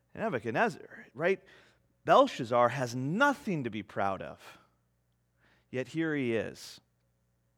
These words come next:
boastful and arrogant, claiming the victories that his father did, who should be humbled, rather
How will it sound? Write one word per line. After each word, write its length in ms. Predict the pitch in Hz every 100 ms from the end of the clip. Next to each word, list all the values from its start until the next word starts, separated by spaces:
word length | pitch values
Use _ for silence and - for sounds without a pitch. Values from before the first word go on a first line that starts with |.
| _ _ _ _ _ _ _
boastful 720 | 127 143 147 - - 117 101 98
and 180 | 104 107 -
arrogant, 560 | 127 127 110 101 92 - _ _ _ _ _ _ _ _ _ _ -
claiming 1000 | - - 131 151 170 170 139 117 107 98 -
the 100 | 117
victories 920 | 104 143 143 123 110 104 98 - -
that 120 | - 107
his 140 | 104
father 580 | - 127 131 117 104 104 _
did, 400 | 120 110 95 95 - _ _ _ _ _ _ _ _ _ _ _
who 120 | 131
should 720 | 120 - - - 196 208 151
be 320 | 117 101 92 - _ _ _ _ _ _ _
humbled, 600 | - 170 151 113 92 - _ _ _ _ _ _ -
rather 680 | 120 139 151 143 120 104